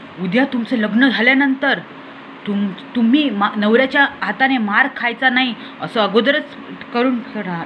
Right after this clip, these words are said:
ठेवा. म्हणजे त्याने जे तुम्हाला मारेल ना, तर दोन आहे ना चपाती लाटायचे लाटणे असतात ना, ready ठेवा त्याला डोक्यावर आपटायला. जेव्हा नवरा तुम्हाला मारायला येईल ना,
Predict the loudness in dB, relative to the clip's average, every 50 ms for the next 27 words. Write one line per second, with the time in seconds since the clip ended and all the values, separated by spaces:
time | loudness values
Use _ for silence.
0 | -10 -10 -4 -2 2 2 2 2 0 -2 -12 -16 -16 -12 -8 -8 -6 -2 0 0
1 | 0 2 2 0 0 0 0 0 2 2 2 2 2 2 2 2 2 0 0 0
2 | 0 0 -2 -6 -18 -20 -16 -14 -10 0 4 6 6 6 6 4 4 4 2 6
3 | 6 6 6 6 2 -4 -2 0 0 0 0 0 -8 -6 -6 -2 -2 -2 -2 -2
4 | -4 -4 -4 -4 -4 -8 -10 -4 0 0 4 4 4 4 2 0 0 -2 -4 -4
5 | -4 -6 -8 -16 -18 -18 -18 -18 -16 -6 -2 2 2 2 2 0 -4 -4 -2 0
6 | 2 2 2 0 -2 -4 -4 -4 -2 -2 -4 -6 -8 -12 -18 -20 -16 -6 -2 0
7 | 2 4 4 2 2 2 2 2 2 2 0 0 -2 0 0 2 2 2 2 2
8 | 2 2 2 2 0 0 0 -2 -2 -2 -2 -2 0 -2 -2